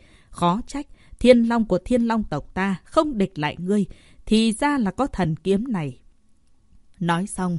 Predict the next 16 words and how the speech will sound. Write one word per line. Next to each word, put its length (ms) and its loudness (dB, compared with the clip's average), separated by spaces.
tay 200 0
phải 160 0
của 160 0
hắn 240 -4
ta 260 -6
chậm 220 -4
rãi 240 -6
nắm 300 -2
chặt. 200 -6
Trong 220 0
phút 180 -4
chốc, 220 -4
bốn 240 2
phía 380 0
tinh 180 2
không 280 -4